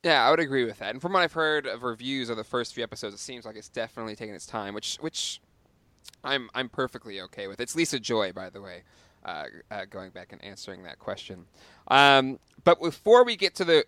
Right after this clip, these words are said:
to the recap here and digging into this episode, I do think it's probably a good idea to go over the characters, 'cause I feel like sometimes with new shows, there's all these new characters, and if, you know, you're watching and just casually watching and listening to this podcast, like, "Who's that guy? Which one's that guy? Who's this?" Um,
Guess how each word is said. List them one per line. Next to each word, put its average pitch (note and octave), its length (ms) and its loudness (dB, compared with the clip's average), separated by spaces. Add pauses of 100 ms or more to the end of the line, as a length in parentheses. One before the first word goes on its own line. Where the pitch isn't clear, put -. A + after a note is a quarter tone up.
to E3 120 -4
the C#3 100 0
recap C3+ 560 0
here C3 320 0
and A#2 180 -6
digging C3+ 220 2
into B2 140 -6
this A#2+ 120 -4
episode, A#2+ 400 0 (260)
I C#3 100 2
do G3 100 6
think G3 140 4
it's D#3 100 -12
probably E3 240 4
a - 20 -6
good D3 200 6
idea C#3+ 200 6
to A#2+ 60 2
go C3+ 160 4
over B2 200 2
the A2 80 -4
characters, B2+ 540 -2
'cause A#2+ 80 -2
I - 20 -2
feel C#3 180 -2
like B2 100 -2
sometimes A#2+ 360 -4
with G#2+ 120 -10
new A#2 180 -6
shows, A2 440 2 (300)
there's A2+ 140 -8
all A#2 160 2
these A#2 160 -2
new A2+ 100 -6
characters, G#2+ 680 -2
and A2+ 180 -8
if, A2 200 -10
you A2 120 -8
know, G#2 80 -2
you're G2 140 0
watching A2+ 680 2 (260)
and C#3+ 60 -8
just D#3 140 -6
casually A#2+ 360 2
watching A2+ 320 2
and G#2+ 80 -2
listening A2 240 -6
to - 20 -8
this G#2 100 -12
podcast, G#2 680 -6 (260)
like, G2+ 160 -6
"Who's G3+ 200 -8
that A3+ 180 -2
guy? G#3+ 200 -4
Which G3 200 -6
one's G#3 160 -6
that F#3+ 200 -6
guy? F#3 180 -8
Who's F#3 260 -10
this?" E3+ 380 -6 (320)
Um, A#2 560 0